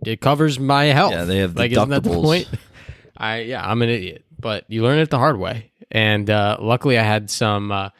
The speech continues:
Speaker 1: good doctors in my corner that helped me fight some of those bills. Shout out Steve Lewis. Thank you. Um, because without him, it would have been even more expensive. So it's just crazy. I think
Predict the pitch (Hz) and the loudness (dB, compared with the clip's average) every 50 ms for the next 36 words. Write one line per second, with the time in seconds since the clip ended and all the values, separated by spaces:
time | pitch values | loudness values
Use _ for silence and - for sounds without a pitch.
0 | _ _ _ _ _ _ _ _ - - 135 131 117 110 127 110 120 - - 131 | _ _ _ _ _ _ _ _ -6 -4 -4 -4 0 0 2 2 2 0 0 0
1 | 120 107 120 117 110 107 107 - - 123 120 113 107 104 101 101 92 101 107 107 | 2 2 2 2 2 2 0 0 0 0 0 2 0 0 0 -2 -2 0 -2 -2
2 | 101 - 123 110 101 95 - - 107 107 104 - - - 139 135 117 101 92 98 | -2 -4 -6 -6 -6 -6 -4 -2 -2 -2 -2 -4 -4 -4 -2 -2 -2 -2 -4 -6
3 | 95 - 110 95 101 110 131 143 135 - - _ - - 127 - - 107 101 101 | -6 -6 -6 -4 -2 -2 -2 -2 -4 -8 -10 _ -16 -14 -10 -4 0 0 0 0
4 | 101 98 101 - _ - - - - 120 110 98 98 104 101 101 104 123 131 - | -2 -4 -6 -10 _ -10 -10 -6 -2 0 -2 0 2 2 2 2 2 2 0 -2
5 | - - _ _ _ - 101 98 98 90 107 117 139 151 - _ - - - - | -10 -12 _ _ _ -2 -2 -2 -2 0 0 -2 -2 -2 -4 _ -20 -20 -20 -20
6 | - _ _ - - 107 104 98 98 196 - 98 98 98 98 98 - - - 104 | -20 _ _ -6 -2 0 2 2 2 2 2 0 -2 -4 -6 -8 -6 -4 -4 -2
7 | - 107 101 101 98 104 101 113 101 107 107 135 160 143 117 123 127 117 113 113 | 0 0 0 0 0 0 0 0 0 2 0 0 -2 -2 -6 -8 -8 -4 -2 -2
8 | 117 120 127 135 143 147 156 165 175 190 208 160 - - - 76 71 - - - | 0 0 0 2 2 2 2 2 2 2 2 2 0 -2 -6 -8 -8 -8 -14 -14
9 | - - _ _ - - - - - - _ _ - - - 135 131 127 123 - | -18 -20 _ _ -20 -20 -20 -20 -20 -20 _ _ -10 -2 0 2 2 2 0 -4
10 | _ _ _ _ _ _ - 143 151 139 - - 208 185 - - - _ _ _ | _ _ _ _ _ _ -2 -2 0 0 0 -2 -2 -2 -2 -4 -8 _ _ _
11 | _ - - - 98 131 131 131 131 120 127 131 131 - 107 113 - - 143 123 | _ -16 -12 -6 -2 0 2 2 2 0 -2 -4 -4 -2 -4 -4 -4 -4 -8 -8
12 | - | -8